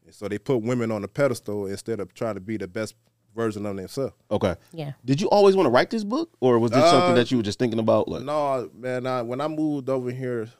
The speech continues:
Speaker 1: uh, to Detroit, because I'm originally from Muskegon Heights, and when I moved over here to Detroit and, uh, start being part of management in the Big Three and being around a lot of different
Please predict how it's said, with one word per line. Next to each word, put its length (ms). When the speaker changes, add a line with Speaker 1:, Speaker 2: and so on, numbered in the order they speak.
Speaker 1:
uh, 200
to 120
Detroit, 560
because 320
I'm 160
originally 400
from 240
Muskegon 360
Heights, 360
and 100
when 120
I 60
moved 280
over 180
here 160
to 160
Detroit 520
and, 280
uh, 20
start 380
being 280
part 200
of 80
management 580
in 60
the 60
Big 260
Three 320
and 120
being 180
around 260
a 60
lot 280
of 120
different 400